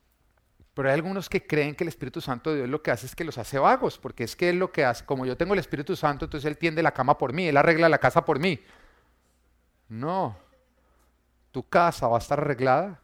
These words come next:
tu familia va a estar en orden, porque tú aplicas la palabra de Dios en tu casa. Y el Espíritu Santo de Dios lo que te da a ti es la capacidad de discernir la palabra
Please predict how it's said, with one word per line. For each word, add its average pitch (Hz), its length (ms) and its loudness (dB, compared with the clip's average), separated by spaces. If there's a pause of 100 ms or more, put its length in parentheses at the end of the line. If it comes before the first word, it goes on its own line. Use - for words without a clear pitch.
(680)
tu 139 100 -6
familia 127 720 -2 (120)
va 120 40 2
a 113 40 -6
estar 135 220 -2
en 156 100 -4
orden, 151 400 -6 (460)
porque 139 280 -2
tú 147 120 -2
aplicas 147 380 0
la 117 120 -2
palabra 127 380 2
de 135 100 0
Dios 143 360 -8
en 123 140 -10
tu 113 120 -18
casa. 123 400 -4 (1900)
Y 143 80 0
el 131 60 2
Espíritu 139 340 -8
Santo 143 320 -4
de 139 120 0
Dios 131 120 -2
lo 127 80 -4
que - 120 -8
te 120 100 -4
da 110 80 2
a 107 100 -2
ti 139 100 -4
es 135 80 -2
la 135 120 -4
capacidad 127 720 -2
de 117 140 -6
discernir 117 500 -4
la 170 140 0
palabra 113 500 0